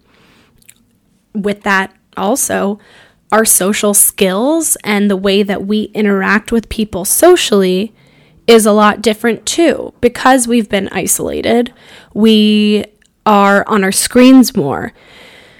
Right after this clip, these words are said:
So when you're on your screen and talking to people, it's easy to add someone with the click of a button, and it's easy to delete someone with the click of a button. Boom, it's gone. Like,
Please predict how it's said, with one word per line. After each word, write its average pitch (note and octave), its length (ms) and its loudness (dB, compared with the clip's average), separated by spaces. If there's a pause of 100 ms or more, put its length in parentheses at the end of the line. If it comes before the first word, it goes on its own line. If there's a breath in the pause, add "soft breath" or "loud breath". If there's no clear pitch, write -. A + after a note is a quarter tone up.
(180 soft breath)
So - 240 2
when A#3+ 160 6
you're A#3 120 6
on A3+ 120 4
your F#3+ 100 0
screen C4 560 2
and G#3+ 140 2
talking A3+ 400 0
to A3 120 -2
people, F#3+ 640 -4
it's A3 260 0 (120)
easy A#3+ 500 0
to A3 320 -4 (140)
add A3+ 260 0
someone D#4 540 2 (100)
with A#3+ 140 2
the B3 80 -2
click A#3+ 240 -2
of A#3+ 80 0
a A3+ 60 2
button, C4 500 -2
and A3 100 0
it's G#3 220 -2
easy G#3+ 340 0
to G#3 160 -6
delete A3 460 2
someone - 480 -6 (160)
with G3+ 160 -2
the G#3 60 -2
click - 260 -6
of G3+ 80 -14
a F#3 40 -6
button. - 400 -8 (1700)
Boom, C4 340 2
it's - 140 -4
gone. - 400 -4 (540)
Like, G#3 500 0